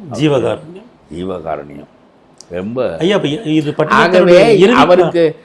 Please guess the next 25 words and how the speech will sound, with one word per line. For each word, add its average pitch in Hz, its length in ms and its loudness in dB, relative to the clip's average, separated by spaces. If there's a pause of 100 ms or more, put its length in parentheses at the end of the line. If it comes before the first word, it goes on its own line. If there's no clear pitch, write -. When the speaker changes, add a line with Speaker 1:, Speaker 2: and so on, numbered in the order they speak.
Speaker 2:
அது 180 240 4
மாதிரி 226 340 2
இவர் 190 280 2
வாழைமட்டையில் 175 600 0
எரித்தார், 165 540 0
அதை 170 140 0
செய்-, 160 180 -6
இந்த 143 260 -2
மாதிரி 160 440 0 (520)
ஒ-, 127 360 0
ஒ-, 117 260 0
பெருமைகளை 151 600 0
நம்முடைய 120 380 -4
எளிய 135 240 -4
மக்கள் 110 360 -10
சேர்க்காமல் 110 540 -8
இருக்க 98 240 -12
மாட்டார்கள். 82 520 -14
ஆகவே 110 420 -8
பட்டினத்தாருக்கும் 113 800 -8
இவையெல்லாம் 90 480 -12
சேர்க்கப்பட்டன. 85 560 -12 (580)
ஆனால் 123 280 -8
பட்டினத்தார் 147 680 -8
பெரிய 131 360 -6